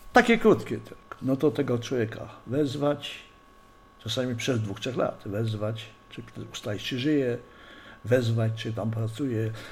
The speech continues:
sprawdzić najpierw, czy on tą drogą zwykle chodził, bo to może być sprawca, nie?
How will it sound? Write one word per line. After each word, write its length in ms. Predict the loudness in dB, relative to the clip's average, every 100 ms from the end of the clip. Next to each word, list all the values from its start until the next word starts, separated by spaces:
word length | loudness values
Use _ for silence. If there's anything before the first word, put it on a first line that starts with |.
| -10
sprawdzić 880 | -4 0 10 12 12 12 12 2 0
najpierw, 480 | 4 4 4 0 0
czy 160 | 0
on 160 | 0 2
tą 180 | 2 2
drogą 320 | 2 2 0
zwykle 420 | 2 2 2 0
chodził, 420 | 2 2 2 0 -2 -14 -20 -20 -20 -20 -20 -14 -2
bo 100 | 0
to 140 | 2
może 200 | 2 4
być 120 | 2
sprawca, 520 | 4 2 2 -2 -6 -4
nie? 140 | -6